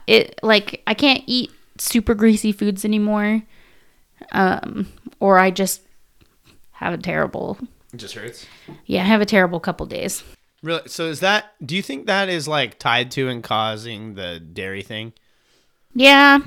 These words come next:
Speaker 1: I think it probably is a little bit. <clears throat> Um, uh, actually,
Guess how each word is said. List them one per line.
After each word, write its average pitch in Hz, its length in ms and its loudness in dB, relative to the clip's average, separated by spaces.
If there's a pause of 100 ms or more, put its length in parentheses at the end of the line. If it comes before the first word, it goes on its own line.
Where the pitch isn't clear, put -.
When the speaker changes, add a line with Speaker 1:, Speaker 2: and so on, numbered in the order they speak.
(100)
Speaker 1:
I 254 100 4
think 285 160 4
it 277 80 2
probably 202 440 6
is 202 100 0
a 226 60 0
little 233 180 2
bit. 277 380 2 (640)
<clears throat> - 420 -6
Um, 190 480 6 (1120)
uh, 202 460 6 (160)
actually, 226 680 4